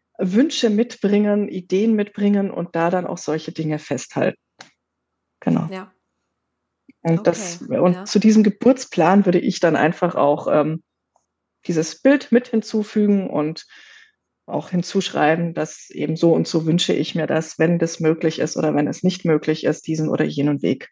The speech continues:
Speaker 1: zu wählen. Dass man das einfach für sich schon mal vorneweg, ähm, quasi, ähm, ausgearbeitet hat, sich damit auseinandergesetzt hat und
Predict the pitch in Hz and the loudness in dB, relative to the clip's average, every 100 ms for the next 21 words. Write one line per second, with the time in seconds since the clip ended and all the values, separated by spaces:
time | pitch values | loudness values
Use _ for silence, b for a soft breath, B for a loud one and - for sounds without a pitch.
0 | _ - - 156 113 139 - - 170 175 | _ -12 -6 -2 0 -2 -4 -4 -4 -2
1 | 175 - 180 190 185 185 226 220 - 185 | -2 2 2 2 0 2 2 0 2 2
2 | 175 170 175 B B B B B B _ | 4 2 0 B B B B B B _
3 | _ 151 - 175 175 170 175 170 - 156 | _ -18 -2 2 2 2 2 0 -4 -2
4 | 156 160 156 - _ _ _ _ - 160 | 0 -2 -6 -10 _ _ _ _ -6 0
5 | 156 160 156 143 - 147 143 165 - - | 0 0 -2 0 0 0 0 -4 -6 0
6 | 196 - 208 - 170 185 180 180 175 170 | 0 2 0 2 2 4 2 0 -2 -4
7 | - 170 165 165 - 151 160 160 185 180 | -4 -8 -6 -4 -4 -2 -2 2 2 2
8 | 165 165 - - 160 156 - - 147 - | 0 -2 -4 -4 -4 -4 -8 -6 -6 -8
9 | - | -14